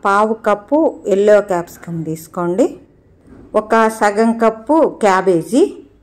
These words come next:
ఇవన్నీ కలిపి ఒక గిన్నెలో పోసి పెట్టుకోవాలి. కలిపిన పిండిని తీసుకొని చపాతీలు చేయాలి.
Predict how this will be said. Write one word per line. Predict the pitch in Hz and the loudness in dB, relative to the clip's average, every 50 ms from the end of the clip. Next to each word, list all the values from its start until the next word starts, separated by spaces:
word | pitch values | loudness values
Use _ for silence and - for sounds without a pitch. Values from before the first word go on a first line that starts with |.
| _ _ _ _ _ _ _ _ _ _ _ _ _ _ _ _ _ - | _ _ _ _ _ _ _ _ _ _ _ _ _ _ _ _ _ -8
ఇవన్నీ | 202 208 196 196 208 220 233 226 | -6 -4 -4 -2 -2 -2 -2 0
కలిపి | 233 208 196 196 196 - 269 320 359 294 | 0 0 0 0 0 0 0 2 2 0
ఒక | 208 - 185 180 - - | 0 0 -2 -4 -2 -2
గిన్నెలో | 185 180 175 175 185 180 180 185 180 175 190 190 | -2 0 -2 -2 -4 -4 -4 -4 -2 0 0 -2
పోసి | 170 170 165 165 - - | -2 -2 -6 -8 -8 -8
పెట్టుకోవాలి. | 233 - 277 180 - - - - 156 147 147 151 143 143 170 262 403 - - _ - - _ _ _ _ _ _ _ _ _ _ _ _ _ _ - | -4 -2 -2 -2 -4 -6 -8 -8 -6 -6 -6 -8 -6 -4 -4 -4 -4 -6 -10 _ -20 -20 _ _ _ _ _ _ _ _ _ _ _ _ _ _ -8
కలిపిన | 208 196 196 214 220 - 285 277 277 254 247 247 240 247 | -6 -6 -4 -4 -4 0 2 2 2 2 2 0 -2 -2
పిండిని | 240 220 202 226 233 254 254 240 | -2 0 2 2 2 2 2 2
తీసుకొని | 247 214 202 - - - 214 202 202 233 302 381 294 185 - - - _ _ _ _ _ _ - - | -2 -4 -6 -6 -6 -4 -4 0 0 0 0 0 0 -4 -6 -12 -20 _ _ _ _ _ _ -6 -4
చపాతీలు | 233 220 226 240 220 202 208 - 208 190 208 240 240 240 | -4 -2 0 0 -2 -2 0 -2 -2 0 0 0 2 2
చేయాలి. | 202 175 156 151 151 147 151 196 285 403 - | 2 2 2 0 0 -2 0 0 0 0 -2